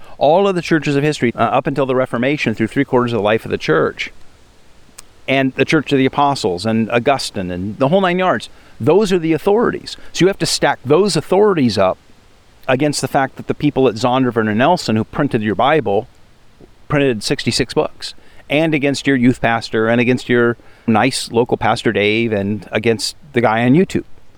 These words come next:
But at the end of the day, uh, the canon of Scripture is an argument from authority. And I think that's the important thing, is that the argument from authority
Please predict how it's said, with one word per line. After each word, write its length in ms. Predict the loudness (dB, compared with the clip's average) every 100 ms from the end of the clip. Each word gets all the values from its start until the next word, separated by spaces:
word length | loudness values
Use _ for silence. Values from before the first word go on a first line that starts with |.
| -20 -20 -20 -20 -4
But 140 | -2
at 60 | 2
the 80 | 2
end 120 | 2
of 60 | 2
the 80 |
day, 680 | 2 2 2 2 2 0 -4 -8 -20 -20 -20 -20 -20 -20 -10
uh, 100 | -10 -8
the 180 | -4 -4
canon 640 | -4 -2 0 0 0 0
of 100 | -2
Scripture 800 | -6 -4 -4 -4 -4 0 0 -4 -2
is 200 | 0 2
an 120 | 2 2
argument 520 | 2 2 0 -2 -2
from 140 | -4
authority. 560 | -2 -2 -4 -4 -8 -16 -20 -20 -20 -20 -10 -4
And 160 | -2
I 80 | -2
think 200 | -4 -8
that's 520 | -4 -2 -2 -6 -8
the 120 | 0 0
important 460 | 2 0 -2 -2
thing, 300 | -2 0 0
is 140 | -2 -4
that 140 | -4
the 160 | -2 0
argument 560 | 0 0 0 -2 -2
from 200 | -4 -2
authority 1040 | -4 -8 -6 -2 0 2 2 0 -4 -8